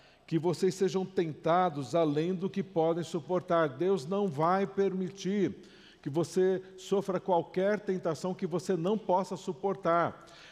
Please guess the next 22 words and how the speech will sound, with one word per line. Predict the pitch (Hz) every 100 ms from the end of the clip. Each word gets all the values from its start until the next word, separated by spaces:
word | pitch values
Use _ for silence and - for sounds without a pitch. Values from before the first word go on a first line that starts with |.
| -
Mas | 147 180 190
você | 151 185 190 208 208
está, | 202 - 196 202
às | 196 -
vezes, | 196
tentando | - 202 185 - 220 254 226 196
suportar | 170 190 147 175 190
e | 196
você | 208 220
não | 214 220
consegue. | 220 226 - 190 214 180 120 - - -
E | 185
é | 196 226
verdade. | 180 240 240 170 190 233 147 117 - - - _ _ _ _ _ _ _ _ _ _ - - - -
Ele | - 214 247 254
permite | - 180 151 170 240 247 - 147 117 - - -
tentações | 185 196 180 147 - 226 220
que | - 180
nós | 185 208 214 143
não | 196 214 254 269
conseguimos | 240 233 - 190 226 233
suportar. | - 185 226 226 190 220 160